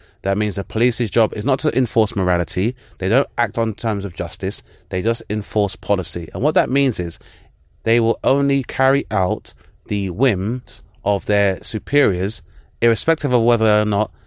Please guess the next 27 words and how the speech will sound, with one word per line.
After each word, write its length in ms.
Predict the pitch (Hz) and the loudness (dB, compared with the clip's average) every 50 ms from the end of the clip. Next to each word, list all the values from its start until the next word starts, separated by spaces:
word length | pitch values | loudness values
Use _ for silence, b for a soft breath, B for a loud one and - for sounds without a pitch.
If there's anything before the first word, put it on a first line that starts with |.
| _ _ _ | _ _ _
their 140 | - 110 110 | 0 0 2
requests 680 | 110 113 - - - 113 117 - - - - - - - | 0 -2 -2 0 0 0 0 0 -4 -10 -10 -14 -4 -2
or 120 | 107 110 104 | 0 0 2
their 120 | 107 104 | 0 -2
policies 600 | - - - 101 98 95 - - 98 101 110 117 - - - | -2 -2 -2 -2 -2 -2 -2 -2 -2 -2 -2 -4 -6 -6 -2
are 140 | 101 107 - - | -2 0 0 2
amoral 480 | 113 120 107 95 90 92 95 113 113 | 2 0 2 0 0 0 0 0 2
or 140 | - 135 147 | 2 2 2
not. 340 | 185 190 131 - - - - B B B B B B B | 4 2 2 0 -4 -10 -20 B B B B B B B
So, 420 | - - 139 135 131 127 120 - | -2 2 4 6 6 6 4 0
for 120 | - - - - | -2 -2 -2 0
example, 640 | 180 160 - 196 151 110 90 - - 87 101 117 - _ _ b b b b b _ - | -2 0 2 2 2 0 -2 -6 -6 -6 -6 -8 -8 _ _ b b b b b _ -2
if 260 | - - - - 123 | 0 0 -2 -4 -6
you 180 | 110 95 101 | -4 -4 -2
were 400 | 98 95 82 - 98 107 113 123 - _ _ _ _ - | -2 -2 -2 -2 -2 -2 -4 -4 -8 _ _ _ _ -6
a 120 | 101 104 | -4 -4
gay 220 | - - - - 101 | -4 -6 -8 -8 -8
person 500 | - - - 78 - - 95 104 120 117 - - - _ _ | -10 -12 -12 -12 -10 -8 -6 -6 -6 -8 -10 -16 -20 _ _
in 200 | 98 92 90 90 | -10 -8 -8 -6
the 120 | 87 110 120 | -6 -4 -2
U 180 | 123 123 139 | 0 -2 -2
K 360 | - - 117 - - 87 110 - - - _ _ _ _ _ _ _ - | -2 -4 -8 -8 -8 -10 -12 -12 -16 -20 _ _ _ _ _ _ _ -20
prior 320 | - - 113 110 110 110 107 | -4 0 2 4 4 2 2
to 200 | - - 110 104 | 0 -2 -2 -2
the 320 | 104 113 113 120 123 - - - _ _ _ _ _ _ - | 0 0 -2 -2 -2 -4 -8 -14 _ _ _ _ _ _ -8
late 300 | - 101 117 127 - - | -2 0 0 0 0 -2
sixties 600 | - - 104 - - - - 85 87 117 - - | -6 -6 -8 -8 -8 -10 -8 -8 -8 -8 -10 -12